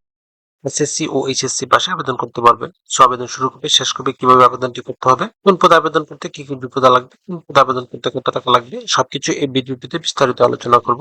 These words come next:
আশা করি ধৈর্য সহকারে ভিডিওটি দেখবেন। তার আগে আপনাদের কাছে ছোট্ট একটি রিকোয়েস্ট থাকবে, আপনারা যারা এখনো অ্যাম্বিশন জব পয়েন্ট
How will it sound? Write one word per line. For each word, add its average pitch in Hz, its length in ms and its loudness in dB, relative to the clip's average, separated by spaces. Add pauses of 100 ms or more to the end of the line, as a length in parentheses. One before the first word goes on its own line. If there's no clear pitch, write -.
(120)
আশা 151 160 0
করি 123 200 2
ধৈর্য 117 180 0 (100)
সহকারে 120 340 0
ভিডিওটি 120 360 -12
দেখবেন। 127 280 0 (280)
তার 151 180 8
আগে 156 180 -2
আপনাদের 156 300 2
কাছে - 180 -6 (120)
ছোট্ট - 220 -14
একটি - 200 -18
রিকোয়েস্ট 131 300 4
থাকবে, 131 240 -6
আপনারা 143 260 2
যারা 127 160 4
এখনো 131 220 -2
অ্যাম্বিশন 127 420 -8
জব 117 160 6
পয়েন্ট 143 160 2